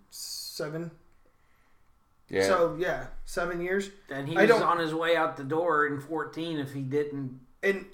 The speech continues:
Speaker 1: and that's kinda my point. I don't think J J's gonna get seven years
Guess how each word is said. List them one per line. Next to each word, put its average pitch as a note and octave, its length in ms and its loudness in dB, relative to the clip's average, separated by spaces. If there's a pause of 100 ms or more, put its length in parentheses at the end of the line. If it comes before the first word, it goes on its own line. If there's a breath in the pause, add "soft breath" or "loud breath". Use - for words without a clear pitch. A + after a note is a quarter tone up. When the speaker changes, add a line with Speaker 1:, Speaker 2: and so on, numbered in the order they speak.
(100)
Speaker 1:
and A3 160 6
that's A#3+ 180 10
kinda A3 220 4
my F3+ 160 2
point. G#3 400 2
I G#3 100 8
don't A#3 220 6
think B3 240 4 (200)
J A#3+ 240 8
J's G3+ 260 4
gonna F#3 200 0
get F#3 240 2
seven F3+ 380 0
years D#3+ 400 -6